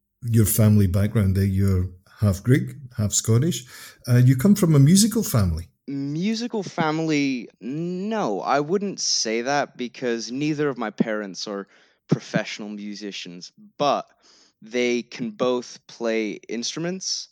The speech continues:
Speaker 2: and, uh, my mother actually studied music at university. So, um, and, and they're both music lovers,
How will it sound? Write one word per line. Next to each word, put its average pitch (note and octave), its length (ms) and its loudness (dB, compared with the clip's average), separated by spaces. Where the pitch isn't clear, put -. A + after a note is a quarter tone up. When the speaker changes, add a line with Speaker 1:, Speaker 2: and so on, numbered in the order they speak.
Speaker 2:
and, A#2 340 -4
uh, G#2+ 320 -2
my A#2 140 -6
mother B2 340 -2
actually G#2 320 -6
studied G#2+ 400 -8
music A#2 680 -8
at G#2 80 -10
university. A#2 760 -10
So, A2+ 420 -2
um, A2 300 -6
and, B2+ 160 -4
and B2 240 -4
they're C3+ 100 -2
both A#2 300 0
music A2+ 380 -6
lovers, F#2 420 -12